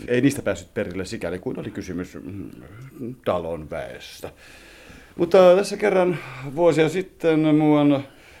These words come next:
nuori näyttelijä yritti näyttää tai antaa ymmärtää, että Kulmala olisi kiinnostunut hänestä.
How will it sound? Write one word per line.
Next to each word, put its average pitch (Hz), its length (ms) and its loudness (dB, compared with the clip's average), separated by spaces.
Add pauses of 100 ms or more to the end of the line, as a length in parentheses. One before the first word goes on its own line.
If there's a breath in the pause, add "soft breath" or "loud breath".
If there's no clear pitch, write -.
(120 soft breath)
nuori 117 300 2
näyttelijä 117 640 2 (280 loud breath)
yritti 110 520 -4
näyttää 101 540 -2
tai 127 320 6 (140)
antaa 143 420 8
ymmärtää, 90 640 0
että 90 260 -12
Kulmala 101 460 -2
olisi 104 300 -4
kiinnostunut 101 520 -6
hänestä. - 320 -12